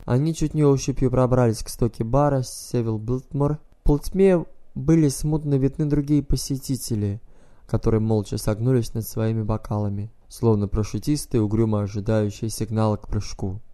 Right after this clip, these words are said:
Только буйная жизнерадостность доктора Хассельбахера могла устоять против этого мрака. "Вы ведь ещё не выиграли", прошептал Уормлд,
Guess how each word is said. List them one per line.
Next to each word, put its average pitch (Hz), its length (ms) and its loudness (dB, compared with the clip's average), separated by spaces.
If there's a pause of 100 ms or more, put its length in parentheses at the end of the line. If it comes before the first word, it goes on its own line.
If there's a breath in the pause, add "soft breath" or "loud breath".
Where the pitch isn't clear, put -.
Только 117 340 2
буйная 110 560 2
жизнерадостность 107 1160 0
доктора 107 340 0
Хассельбахера 123 960 0 (400 soft breath)
могла 117 240 4
устоять 113 320 2
против 113 400 -2
этого 110 300 2
мрака. 101 600 -2
"Вы 113 240 -6
ведь - 220 -6
ещё 147 300 -4
не 156 160 -2
выиграли", 101 960 0
прошептал 101 500 -2
Уормлд, 95 540 -2